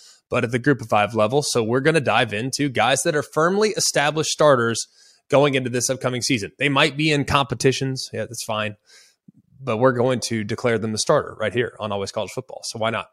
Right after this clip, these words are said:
Let's start with a couple of transfer quarterbacks that are stepping into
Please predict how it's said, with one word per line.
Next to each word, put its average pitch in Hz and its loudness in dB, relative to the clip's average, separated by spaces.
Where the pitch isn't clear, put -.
Let's 143 -2
start 214 6
with 185 0
a - -6
couple 160 0
of 139 -4
transfer 135 -2
quarterbacks 117 0
that 135 2
are 127 2
stepping 151 2
into 123 -2